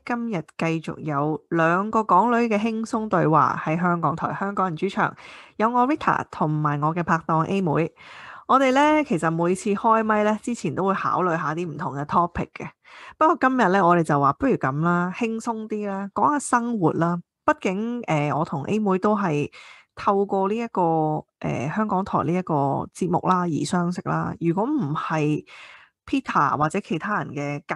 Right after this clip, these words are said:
紹啊，種種譬如嘉賓帶嚟嘅各種機遇呢，我相信我呢世人都唔會認識 A 妹嘅。咁同樣地，我喺香港當時運動識到好多同路人，一模一樣。我哋嗰陣時曾經試過做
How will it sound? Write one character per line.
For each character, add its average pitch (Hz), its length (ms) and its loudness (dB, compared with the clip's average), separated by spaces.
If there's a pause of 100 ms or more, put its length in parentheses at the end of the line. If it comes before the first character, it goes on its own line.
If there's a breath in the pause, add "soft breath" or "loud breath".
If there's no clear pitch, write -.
(160)
紹 151 240 -4
啊， 151 120 -2
種 175 220 -6
種 190 260 -6
譬 - 120 0
如 - 100 -6
嘉 180 180 -2
賓 180 220 -2
帶 175 100 -6
嚟 143 240 -6
嘅 160 300 -4
各 170 140 -2
種 160 220 -6
機 180 240 0
遇 151 120 2
呢， 156 100 2 (500 loud breath)
我 269 80 2
相 392 160 4
信 330 80 4
我 220 140 8
呢 277 180 2
世 247 180 0
人 151 200 2
都 190 80 4
唔 185 160 0
會 160 140 4
認 156 180 2
識 170 80 -2
A 170 220 0
妹 160 120 -2
嘅。 139 320 -2
咁 220 140 -4
同 233 200 -2
樣 156 140 -2
地， 160 180 -2
我 160 120 2
喺 190 180 2
香 240 160 0
港 180 220 -2
當 208 180 -2
時 180 140 -6
運 143 260 -4
動 147 200 -6 (380 loud breath)
識 285 160 -4
到 254 100 2
好 247 80 0
多 262 80 0
同 170 240 -4
路 143 160 0
人， 135 220 -4
一 233 60 0
模 220 240 0
一 175 100 2
樣。 139 160 -2
我 170 160 -2
哋 208 80 -2
嗰 233 160 -2
陣 247 60 -12
時 240 100 -4
曾 170 200 -8
經 202 160 -6
試 180 200 -4
過 160 120 -2
做 139 440 0